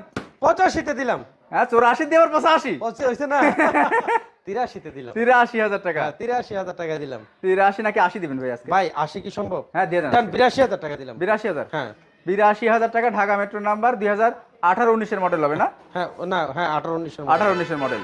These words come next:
Speaker 2: তারপর দেখতে পাচ্ছি এসপি শাইন,
Speaker 1: আ,
Speaker 2: সেমি
Speaker 1: ভাই,
Speaker 2: শাইন।
Speaker 1: এস-, এ, এ, এসপি শাইন, এই যে দেখেন, এই গাড়িটা আমার ভিউয়ার্সদের বলি, আমি কিন্তু কখনো মিটার দেখে গাড়ি কিনিও না, বিক্রিও করি না।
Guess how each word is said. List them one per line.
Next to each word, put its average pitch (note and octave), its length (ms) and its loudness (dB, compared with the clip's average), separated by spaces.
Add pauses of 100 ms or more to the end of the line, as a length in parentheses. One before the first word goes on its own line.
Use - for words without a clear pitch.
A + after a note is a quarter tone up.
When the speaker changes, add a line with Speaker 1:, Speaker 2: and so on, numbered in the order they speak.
(260)
Speaker 2:
তারপর G3+ 200 2
দেখতে A3+ 160 0
পাচ্ছি B3 180 2
এসপি A3+ 300 2
শাইন, F#3+ 320 0
Speaker 1:
আ, - 100 -8
Speaker 2:
সেমি G3+ 100 2
Speaker 1:
ভাই, G3+ 140 6
Speaker 2:
শাইন। F#3+ 220 2
Speaker 1:
এস-, A#3 440 2
এ, A#3 260 4
এ, F3+ 220 0
এসপি G#3+ 260 -6
শাইন, B3+ 280 2
এই A#3+ 160 2
যে B3 120 -2
দেখেন, A#3+ 320 2 (180)
এই C4 180 4
গাড়িটা B3+ 560 4 (320)
আমার G3 160 -2
ভিউয়ার্সদের A3+ 400 2
বলি, G#3+ 240 0
আমি A#3+ 280 0
কিন্তু C4+ 380 -4
কখনো B3+ 340 2
মিটার A#3 340 0
দেখে B3 220 -2
গাড়ি A#3+ 180 4
কিনিও C4+ 340 -4
না, C#4+ 140 2
বিক্রিও G#3+ 340 -6
করি F3 140 -2
না। C3 120 -6